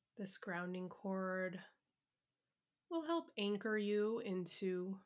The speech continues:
the present moment, but it will also serve as a channel for you to release what's no longer serving you.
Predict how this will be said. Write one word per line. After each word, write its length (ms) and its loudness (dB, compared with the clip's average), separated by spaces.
the 60 -4
present 440 -2
moment, 680 -4
but 100 -6
it 180 -2
will 220 -2
also 420 2
serve 600 2
as 200 -4
a 160 -8
channel 840 0
for 160 -6
you 180 -2
to 200 -6
release 720 -4
what's 240 -4
no 160 2
longer 340 -2
serving 460 -2
you. 220 -8